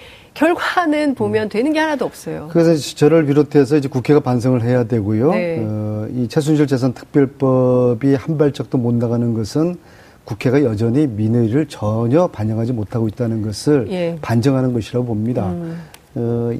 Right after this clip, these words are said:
Speaker 2: 야당의 내부 사정을 보면은 야당은 여전히 친박과 비박으로 나뉘어져 있고,
Speaker 1: 네.
Speaker 2: 음, 비박계 의원님들은
Speaker 1: 네.
Speaker 2: 이야기를 나눠보면은
Speaker 1: 네.
Speaker 2: 특히 김성태 의원님 같은
Speaker 1: 네,
Speaker 2: 경우에는
Speaker 1: 네.
Speaker 2: 어, 이거 해-, 처리해야 된다.
Speaker 1: 네.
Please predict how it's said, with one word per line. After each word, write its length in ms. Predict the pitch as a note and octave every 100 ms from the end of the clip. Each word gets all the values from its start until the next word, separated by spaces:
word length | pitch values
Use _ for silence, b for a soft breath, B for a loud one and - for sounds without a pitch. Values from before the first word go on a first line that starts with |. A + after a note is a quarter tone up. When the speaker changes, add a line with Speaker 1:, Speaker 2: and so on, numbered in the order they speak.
| -
Speaker 2:
야당의 1400 | G#2+ B2 D#3 F3+ G3 G3 F#3+ F#3+ F#3 F3+ F3+ F3 F3
내부 240 | D3+ C3 C3
사정을 400 | C3 B2 C3+ C3+
보면은 640 | A#2+ A#2+ A#2+ C3+ C#3+ A#2+
야당은 420 | B2 A#2+ B2 C#3
여전히 260 | A#2 A#2+ C3
친박과 380 | - E3+ D3 -
비박으로 420 | - A2+ A#2+ B2
나뉘어져 420 | B2 G#2+ A2+ G#2+
있고, 180 | A2+ F#2
Speaker 1:
네. 460 | F#3 F3+ E3 D#3 D#3 B B B B B - -
Speaker 2:
음, 440 | C3 C3 C3 C3+ -
비박계 540 | - A#2 E3 - C4+
의원님들은 1600 | B3 D3+ D3+ D3 D3 C#3 C3+ C3+ C3 C3 A#2+ B2+ B2 A2+ C#3 A2
Speaker 1:
네. 240 | G2 F#2 -
Speaker 2:
이야기를 320 | B2 A#2+ C3+
나눠보면은 640 | A#2+ A2+ A#2 A#2 A#2+ A2+ G2+
Speaker 1:
네. 300 | A2+ - - B B -
Speaker 2:
특히 220 | - A2
김성태 440 | - B2 D3 C#3+
의원님 180 | C3 B2
같은 300 | A#2+ - A#2
Speaker 1:
네, 60 | A2+
Speaker 2:
경우에는 240 | G#2 A2+
Speaker 1:
네. 240 | F3+ E3 D#3 B B B -
Speaker 2:
어, 80 |
이거 200 | A2 A2+
해-, 240 | A2+ A#2 A#2 - - _ _ -
처리해야 420 | - C3+ B2 C#3
된다. 440 | A2+ G#2+ G#2 G#2 A#2
Speaker 1:
네. 280 | F#3 E3+